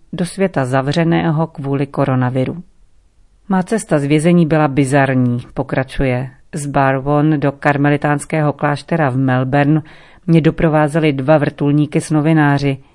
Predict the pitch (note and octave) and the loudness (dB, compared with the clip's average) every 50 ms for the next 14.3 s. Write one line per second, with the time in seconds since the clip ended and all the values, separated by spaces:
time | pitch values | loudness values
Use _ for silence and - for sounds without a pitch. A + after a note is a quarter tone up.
0 | _ _ - _ _ _ _ _ - - E3 E3+ D#3+ D3 E3 F3+ F3 F3+ F3+ D#3+ | _ _ -20 _ _ _ _ _ -2 2 2 2 2 2 0 -2 0 -2 0 0
1 | F3 F3 F3+ F3 E3+ E3 E3 D3 C3+ D3 C#3 D3 E3+ F3+ F3+ E3 C#3+ D3 D3 D3 | 2 4 4 6 6 6 4 2 0 -2 -2 0 2 2 4 2 2 2 2 2
2 | D3 D3 C#3+ - - - C#3 B2+ - - - F3+ D3+ D#3 - - F3 E3+ - - | 2 0 -2 -4 -6 -4 -4 -4 -4 -4 -6 -6 -6 -6 -4 -4 -4 -4 -2 -4
3 | E3 C#3+ D3 D3 D3 C#3+ C3+ D3 C#3+ C#3+ C#3+ C#3+ C#3+ C#3 - - F3 E3 - - | -4 -2 0 -2 -2 -2 -2 0 0 0 0 0 -2 -2 -4 -4 -8 -6 -6 -4
4 | E3+ E3 E3 - E3 - - - - - E3+ E3 D#3+ D#3+ - - D3 C#3 - - | -4 -4 -4 -4 -8 -8 -8 -10 -8 -4 -4 -4 -4 -4 -4 -4 -4 -4 -4 -6
5 | - D#3+ D3+ D3+ D#3 D#3 D#3 - - D#3 D3+ C#3+ D3+ D3+ D3+ C#3 C#3 C3 B2+ - | -4 -2 0 0 0 0 -2 -4 -6 -6 -4 0 0 0 0 0 -2 -4 -4 -6
6 | - D3 - - - - - C#3 C#3 C#3 - _ - - C3 D3 C3+ - - - | -8 -8 -8 -10 -12 -6 -4 -4 -4 -4 -6 _ -10 -4 -4 -4 -4 -4 -4 -6
7 | C#3 B2 B2 B2 B2+ B2+ - - _ _ _ _ _ _ _ _ _ _ _ _ | -4 -2 -2 -2 -2 -2 -6 -10 _ _ _ _ _ _ _ _ _ _ _ _
8 | _ _ _ _ - - - - - - - - - - - F#3+ F#3+ F3+ - C4+ | _ _ _ _ -20 -20 -20 -20 -20 -20 -20 -20 -18 -6 -4 -4 -4 -4 -4 -6
9 | B3 - - F#3+ - - G#3 G3+ G3+ G3+ F#3+ A3 G#3+ G3+ E3 C#3+ D#3+ D3 E3 F3+ | -6 -6 -8 -14 -8 -2 0 2 2 2 2 2 2 2 2 2 2 2 2 2
10 | F3+ D#3+ F3+ F3+ F3+ F#3 F#3+ F3 - - - F3+ D#3+ E3+ F3 F3 F3 E3+ D#3+ - | 2 2 2 2 2 0 0 -2 -6 -4 -2 0 0 2 2 2 2 2 2 0
11 | - D#3+ D#3+ E3+ F3 F3+ F3 - D#3+ D3 - - D#3+ D#3 D#3 - - E3+ E3 C#3+ | 0 0 2 2 2 2 0 -2 -4 -4 -2 -2 -2 -2 -2 -2 -2 -4 -2 0
12 | D#3 D3+ - D3+ - D#3+ D#3+ D#3 - - E3+ D3+ C#3+ - - D3+ - D#3+ D#3 D3 | -2 -2 -2 0 0 0 0 0 -2 -2 -4 -4 -4 -6 -8 -6 -4 -4 -4 -2
13 | - D#3+ D#3+ D#3+ D#3+ D#3+ D#3+ E3+ D3+ - D3+ C3+ - D3+ - - D#3+ D#3 D#3+ D#3 | -2 -2 0 0 0 0 0 -2 -4 -2 -2 -2 -2 -2 -2 -2 0 2 2 4
14 | D#3 D#3+ D#3+ D#3+ E3 E3 | 4 4 4 4 4 2